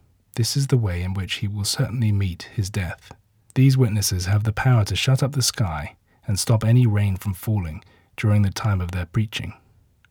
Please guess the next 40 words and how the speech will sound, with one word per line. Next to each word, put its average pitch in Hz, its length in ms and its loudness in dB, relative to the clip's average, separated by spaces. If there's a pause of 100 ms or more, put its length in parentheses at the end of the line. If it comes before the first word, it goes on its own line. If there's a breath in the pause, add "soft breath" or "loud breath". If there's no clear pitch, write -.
Moreover, 123 360 8
they 98 140 2
have 107 240 2
power 127 300 4
to 107 100 -2
turn 143 320 0
the 131 80 4
waters 127 400 0
into 87 220 -6
blood 98 380 -4 (420)
and 107 100 -2
to 98 80 -4
strike - 440 0
the 98 160 -2
earth 85 360 -6 (180)
with 101 160 -6
any 95 200 -2
plague 95 600 -4 (260)
as 104 160 -6
often 104 280 -2
as 92 140 -4
they 92 100 -4
wish. 90 460 -6 (400)
Then, 117 260 6
when 113 140 8
their 117 140 6
work 123 280 6
of 110 120 2
witness 117 360 2
is 101 140 0
complete, 98 560 -2 (520 soft breath)
the 113 120 6
animal 117 340 6
will 95 120 -2
come 123 260 2
up 123 140 2
out 117 180 4
of 107 60 0
the 98 80 0
pit - 400 -2